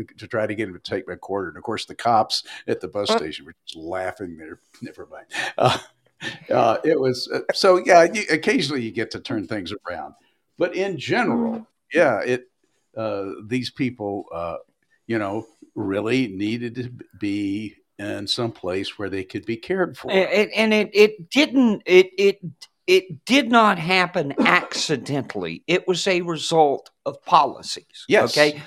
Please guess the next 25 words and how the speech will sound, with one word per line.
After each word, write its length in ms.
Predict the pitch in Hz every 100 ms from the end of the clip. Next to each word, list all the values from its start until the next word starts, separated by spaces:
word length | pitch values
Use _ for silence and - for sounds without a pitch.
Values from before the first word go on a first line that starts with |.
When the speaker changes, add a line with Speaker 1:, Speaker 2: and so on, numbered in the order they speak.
| - 139
Speaker 3:
But 180 | 202
it 160 | 220 202
was 240 | 196 175
not 280 | 208 254 240 -
Reagan 540 | 139 233 233 156 117
who 160 | 107 127
was 280 | 107 104 -
to 120 | 120
blame. 400 | 87 104 104 160
And 120 | 185
the 100 | 180
same 300 | - 285 294
Speaker 1:
Uh. 40 | 254
Speaker 3:
thing, 280 | 226 208 170 - _ _ _ _ -
uh, 180 | 185 -
with 260 | 170 190 196
misinformation, 1300 | 190 226 - 220 202 165 160 156 214 202 - 104 -
you 220 | 113 131 123
know, 200 | 196 175
it, 100 | 185
Speaker 2:
<laughs> 20 |
Speaker 3:
it's, 360 | 226 262 233 - -
it's 120 | - - 185
like, 200 | 180 151 - - -
if, 160 | 214